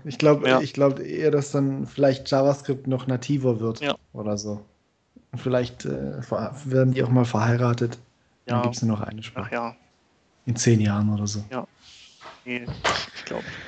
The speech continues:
Speaker 2: wohl eher nicht.
Speaker 1: Ja, weil du brauchst ja die ganze Skriptelei, brauchst
Speaker 2: Ja,
Speaker 1: du ja
Speaker 2: ja.
Speaker 1: im Client.
Speaker 2: Nee,
Speaker 1: Kann-,
Speaker 2: war auch nur
Speaker 1: kannst,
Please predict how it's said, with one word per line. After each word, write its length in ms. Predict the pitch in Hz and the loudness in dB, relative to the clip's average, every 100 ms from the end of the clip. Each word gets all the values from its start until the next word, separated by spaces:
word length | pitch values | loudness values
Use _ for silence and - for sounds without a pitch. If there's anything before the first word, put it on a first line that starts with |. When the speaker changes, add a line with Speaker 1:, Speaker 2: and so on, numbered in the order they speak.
| - _ | -20 _
Speaker 2:
wohl 220 | 139 131 - | -10 -6 -4
eher 140 | 123 | -4
nicht. 280 | 120 - - _ _ _ _ _ _ - | -6 -12 -16 _ _ _ _ _ _ 4
Speaker 1:
Ja, 240 | 135 147 | 8 8
weil 100 | 147 | 8
du 80 | 143 | 6
brauchst 280 | 135 165 170 | 6 6 6
ja 60 | |
die 100 | 147 | 4
ganze 340 | 147 143 147 135 | 4 4 4 4
Skriptelei, 720 | - - 151 156 131 120 139 | 2 0 0 4 4 4 2
brauchst 280 | 127 127 127 | 2 0 4
Speaker 2:
Ja, 80 | |
Speaker 1:
du 40 | 123 | 4
ja 120 | 120 | 4
Speaker 2:
ja. 60 | 120 | 2
Speaker 1:
im 240 | 117 110 - | -4 -8 -8
Client. 480 | - 123 143 120 123 | 0 2 4 4 0
Speaker 2:
Nee, 100 | - - | -4 -8
Speaker 1:
Kann-, 100 | - | -8
Speaker 2:
war 80 | 131 | -2
auch 40 | 123 | 0
nur 200 | 120 | -2
Speaker 1:
kannst, 60 | 127 | -4